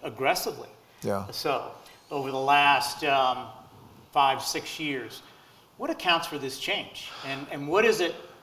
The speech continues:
Speaker 1: the Chinese are after?
Speaker 2: Yeah, I think, um, what accounts for it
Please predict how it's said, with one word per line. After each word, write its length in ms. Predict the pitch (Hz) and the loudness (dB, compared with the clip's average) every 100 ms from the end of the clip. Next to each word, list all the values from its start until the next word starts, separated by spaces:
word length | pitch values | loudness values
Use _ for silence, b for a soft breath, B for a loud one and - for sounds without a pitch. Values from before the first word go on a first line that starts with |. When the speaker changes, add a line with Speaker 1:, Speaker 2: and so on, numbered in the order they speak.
| - | -14
Speaker 1:
the 60 | |
Chinese 420 | 131 165 156 156 127 | -8 -4 -2 -4 -4
are 140 | 120 | 0
after? 340 | 143 165 - - - - - | 2 0 -4 -14 -18 -12 0
Speaker 2:
Yeah, 220 | 127 104 - B B B B - | 2 2 -2 B B B B 4
I 100 | 170 | 4
think, 380 | - 190 - | 6 4 8
um, 720 | 175 156 143 135 131 117 98 - - - - - - - | 10 12 12 8 -2 -6 -8 -14 -18 -20 -20 -20 -18 -6
what 220 | 139 139 | 4 6
accounts 480 | 135 - 180 180 - | 6 8 10 10 6
for 420 | - 131 123 | 4 10 12
it 80 | 131 | 12